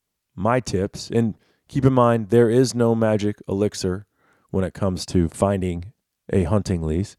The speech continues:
But I'll give you the things that have worked for me over the years because I've had a ton of inquiries,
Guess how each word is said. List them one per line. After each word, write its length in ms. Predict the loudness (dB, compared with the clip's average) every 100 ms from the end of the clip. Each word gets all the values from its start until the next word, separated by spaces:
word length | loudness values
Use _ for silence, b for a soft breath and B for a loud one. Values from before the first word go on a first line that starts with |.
| _ _ _ _ -4
But 100 | 2
I'll 80 | 4
give 140 | 4
you 60 | 4
the 100 | 2
things 480 | 0 -2 -2 -6 -12 _ _
that 180 | -2 0
have 200 | 0 4
worked 240 | 4 2
for 160 | -2 0
me 180 | 2 0
over 160 | -2
the 100 | -2
years 200 | -2 -2
because 260 | -4 -4 -4
I've 80 | -4
had 220 | -6 -6
a 160 | -8
ton 300 | -8 -4 0
of 120 | 0 0
inquiries, 640 | -4 -2 0 2 0 -4